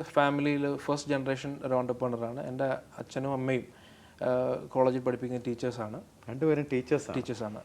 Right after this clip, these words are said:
Speaker 1: അതെ.
Speaker 2: അപ്പോൾ ടീച്ചറുടെ മകനാണ് ബാംഗ്ലൂർ ക്രൈസ്റ്റിൽ നിന്ന് പാർട്ട് ടൈം ആയി ജോലി ചെയ്തുകൊണ്ടിരുന്നത്.
Speaker 1: അതെ.
Speaker 2: ഗ്രാജുവേഷൻ കഴിഞ്ഞിട്ട് പിന്നീട് ജോലിയായിരുന്നു അതോ ഉന്നത വിദ്യാഭ്യാസത്തിന് പോയോ?
Speaker 1: ഞാൻ ആ ജോലി ചെയ്ത കാലഘട്ടത്തിൽ മനസ്സിലാക്കിയത് നമ്മുടെ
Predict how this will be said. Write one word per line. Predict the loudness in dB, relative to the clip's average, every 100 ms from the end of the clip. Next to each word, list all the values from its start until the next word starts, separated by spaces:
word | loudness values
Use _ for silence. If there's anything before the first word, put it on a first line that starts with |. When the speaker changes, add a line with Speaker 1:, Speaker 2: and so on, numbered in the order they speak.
| -8
Speaker 1:
അതെ. | -8 -8
Speaker 2:
അപ്പോൾ | -6 -4 -6 -2
ടീച്ചറുടെ | -2 4 6 8
മകനാണ് | 8 8 6 6
ബാംഗ്ലൂർ | 6 6 6 6 4
ക്രൈസ്റ്റിൽ | 6 6 6 2 -2 0
നിന്ന് | -2 0 8
പാർട്ട് | 8 8
ടൈം | 4 4
ആയി | 2
ജോലി | 0 2
ചെയ്തുകൊണ്ടിരുന്നത്. | 4 2 0 -2 -2
Speaker 1:
അതെ. | -4 -12 -2
Speaker 2:
ഗ്രാജുവേഷൻ | 6 8 8 6 6
കഴിഞ്ഞിട്ട് | 6 6 2 -2 -4
പിന്നീട് | -2 2 4
ജോലിയായിരുന്നു | 6 6 8 6 6
അതോ | 4 2 0 -2
ഉന്നത | 4 6
വിദ്യാഭ്യാസത്തിന് | 6 2 -2 -4 -8
പോയോ? | -6 0
Speaker 1:
ഞാൻ | 2 4 6
ആ | 6
ജോലി | 6 6 4
ചെയ്ത | 6 6
കാലഘട്ടത്തിൽ | 6 8 6 6 2 -2
മനസ്സിലാക്കിയത് | -2 -2 0 0 0 -2 -2
നമ്മുടെ | 0 0